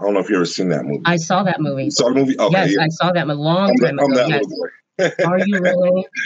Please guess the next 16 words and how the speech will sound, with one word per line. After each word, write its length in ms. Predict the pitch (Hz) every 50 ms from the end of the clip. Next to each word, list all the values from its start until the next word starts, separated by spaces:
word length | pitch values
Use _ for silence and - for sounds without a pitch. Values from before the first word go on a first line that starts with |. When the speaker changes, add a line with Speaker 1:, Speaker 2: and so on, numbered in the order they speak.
| - -
Speaker 1:
Yeah, 140 | - 107 117 117
I'm 140 | 151 151 135
that 140 | 127 120 117
little 140 | 107 110 202
Speaker 2:
You're 100 | 196 190
that 200 | 170 175 165 151
Speaker 1:
boy. 80 | 139 -
Speaker 2:
kid. 260 | 160 147 135 - - - _ _ - -
Speaker 1:
Yeah, 180 | 110 113 107
I'm 80 | 104 110
that 200 | 110 104 98 95
kid. 180 | - - - 139 -
<laughs> 40 | - - - _ - - -
Speaker 2:
Okay, 340 | 160 165 165 160 165 151 151 151 - - - 160
okay. 420 | - - 165 - 208 165 156 147 147 - 104
Speaker 1:
Yeah, 260 | 104 101 95 92 85